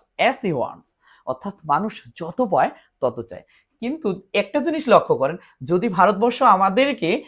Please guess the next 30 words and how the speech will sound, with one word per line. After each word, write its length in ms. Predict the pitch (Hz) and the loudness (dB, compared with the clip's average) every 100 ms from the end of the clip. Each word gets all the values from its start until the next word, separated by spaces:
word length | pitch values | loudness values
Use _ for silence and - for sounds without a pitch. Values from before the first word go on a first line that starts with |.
| _ - | _ -4
এই 340 | 151 160 - _ _ - - | -4 -4 -10 _ _ -16 -16
সেভেন 400 | - 170 147 208 | -4 2 2 2
সিস্টার্সের 500 | 214 226 240 233 247 | -4 -2 -2 2 0
সাতটার 580 | 240 180 165 - 220 220 208 202 - _ - | 2 0 0 0 -2 0 -2 -6 -16 _ 0
মধ্য 300 | 160 170 226 | 0 2 2
থেকে 240 | 233 226 | 4 2
যদি 220 | 220 208 | 0 0
দুইটাও 440 | 170 160 170 240 269 | 0 0 4 6 6
দিত, 320 | 156 139 127 - _ _ | 2 -6 -10 -12 _ _
তাতে 280 | 131 135 214 | -2 0 -4
কিন্তু 160 | 226 220 | -4 0
ভারতবর্ষের 480 | 170 160 170 170 | 2 2 0 -4
কোনো 240 | 185 175 143 | -8 -8 -4
যায় 220 | 117 113 | -4 -4
আসতো 240 | 113 - | -6 -14
না। 180 | 90 - _ _ _ | -18 -18 _ _ _
অথচ 420 | 120 - 269 269 131 127 240 - _ | -6 -2 -2 -2 -6 -4 -6 -10 _
তাদের 360 | - 156 170 175 | -14 -6 -4 -4
আয়তন 560 | 123 165 185 202 135 120 | -4 -4 0 0 0 -2
বত্রিশ 500 | 139 208 - 220 202 | -2 -2 -8 -10 -2
লক্ষ 240 | 208 214 | -2 0
সাতাশি 560 | 208 - 143 - 208 226 | -4 -4 -6 -6 -4 -2
হাজার 280 | 190 156 165 - _ 131 | 0 2 2 -2 _ -10
দুইশত 640 | 160 190 208 202 220 214 | -4 -2 -2 -2 -4 -4
তেষট্টি 440 | 220 - 302 285 277 | -4 0 0 0 4
বর্গ 340 | 233 196 190 | 6 6 0
কিলোমিটার 400 | 180 170 156 147 | 0 -2 2 0
হওয়া 240 | 131 156 | 4 2
সত্ত্বেও 500 | 226 254 247 156 180 - - _ | 4 0 -2 -2 -4 -4 -18 _
আমাদের 340 | 127 143 160 | -6 -4 -6